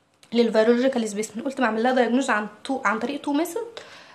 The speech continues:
آه، دايركت واندايركت. قلت الدايركت ان هي بشوف الفيروس نفسه او اي جزء من جزيئاته عن طريق فيروس ايزوليشن بقى، او عن طريق ان انا اعمل ديمونستريت للفيروس بارتيكل،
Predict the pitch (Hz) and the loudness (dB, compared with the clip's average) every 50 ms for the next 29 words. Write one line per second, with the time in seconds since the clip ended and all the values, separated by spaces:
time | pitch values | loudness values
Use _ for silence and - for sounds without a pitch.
0 | _ - 214 208 208 208 233 277 370 403 381 - - - - 220 214 190 185 190 | _ -2 0 0 0 2 4 4 4 2 0 -2 -6 -6 -4 -4 -4 -4 -6 -6
1 | - - - - - 285 277 - 269 240 277 339 466 - - - 269 247 233 240 | -8 -10 -12 -8 -6 -8 -6 -6 -4 -2 0 0 -2 -2 -4 -6 -6 -6 -2 -2
2 | 269 269 226 240 226 226 214 - - 311 349 349 - 285 254 226 220 208 233 285 | -4 -2 -2 -2 -4 -4 -4 -6 -4 -4 -4 -4 -4 -6 -6 -6 -4 -4 -4 -4
3 | 339 370 349 330 - 311 359 349 - - - - - - 285 277 262 277 262 226 | -4 -4 -6 -6 -6 -6 -6 -6 -4 -6 -4 -4 -6 -6 -8 -6 -4 -4 -4 -4
4 | 214 220 214 202 196 196 - 202 202 - - 202 196 - 233 247 247 240 262 254 | -6 -8 -8 -6 -6 -6 -6 -8 -10 -12 -14 -16 -12 -8 -6 -6 -6 -4 -2 -2
5 | 247 240 240 - - 220 214 214 208 226 262 247 - 226 214 214 214 247 - - | -2 -2 -4 -4 -6 -6 -6 -4 -4 -4 -4 -4 -4 -6 -6 0 0 0 2 2
6 | 254 254 254 - - - - - 196 196 185 202 208 226 226 - 247 247 233 233 | 0 -2 -2 -8 -16 -16 -8 -6 -4 -4 -4 -4 -4 -2 -2 -2 0 -2 -2 0
7 | 240 240 226 - 233 233 254 240 208 214 214 214 208 - - 220 240 240 247 240 | -2 -2 -2 -2 0 0 0 0 -2 -4 -6 -8 -8 -8 -6 -4 -4 -4 -4 -4
8 | 220 196 208 233 247 254 240 240 - 214 208 - - - 277 277 - | -6 -2 0 2 2 2 0 -2 -4 -8 -8 -8 -6 -6 -6 -6 -6